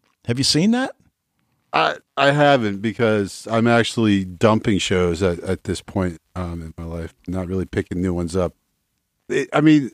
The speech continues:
Speaker 2: it looks good. Like, I see the, uh, you know, the advertisements for it and everything. It looks good. I just, you know, it, I don't know. I mean, I, I, maybe I'll, maybe I'll check.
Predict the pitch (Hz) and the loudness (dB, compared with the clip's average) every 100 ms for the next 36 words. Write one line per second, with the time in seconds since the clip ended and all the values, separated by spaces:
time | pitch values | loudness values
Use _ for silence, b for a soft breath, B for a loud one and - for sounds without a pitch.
0 | _ - 143 131 139 175 - - 127 139 | _ -6 -4 -2 2 2 2 -4 2 4
1 | 151 123 113 101 - 135 135 139 143 135 | 4 0 0 -4 -4 0 2 2 0 -6
2 | 120 _ _ _ 123 113 107 101 98 95 | -12 _ _ _ -2 0 0 0 0 0
3 | 95 90 104 101 98 101 104 110 117 120 | -2 -4 -4 -4 -4 -4 -4 -4 -4 -4
4 | 120 131 127 - 135 131 135 135 123 95 | -4 -6 -8 -4 -4 -2 -4 -2 -4 -2
5 | 120 - - 113 139 135 - _ _ _ | -4 -4 -2 2 2 0 -10 _ _ _
6 | _ _ _ _ _ _ _ - 104 98 | _ _ _ _ _ _ _ -6 -6 -8
7 | _ - 107 - - 113 110 107 101 - | _ -8 -8 -8 -8 -2 0 0 -2 -6
8 | _ 113 123 127 101 156 151 143 - 139 | _ -4 0 0 0 2 4 2 -2 -8
9 | 127 147 131 123 104 92 _ _ _ - | 0 2 4 4 2 0 _ _ _ -6
10 | 127 101 87 - | -2 -2 -6 -10